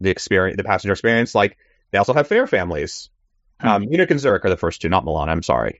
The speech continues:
Speaker 1: I think Milan may be a secondary one, uh, the next round. But, you know, like,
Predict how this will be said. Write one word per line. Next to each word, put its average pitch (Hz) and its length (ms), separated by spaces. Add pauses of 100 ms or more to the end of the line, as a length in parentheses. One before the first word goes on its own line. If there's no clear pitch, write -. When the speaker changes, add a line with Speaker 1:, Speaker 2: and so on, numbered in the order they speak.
Speaker 1:
I 98 140
think 92 140
Milan 85 220
may 80 80
be 78 100
a - 20
secondary 71 480
one, 67 220 (260)
uh, 85 340
the 92 120
next 85 200
round. - 260 (640)
But, 110 320 (760)
you 185 80
know, 165 40
like, 147 260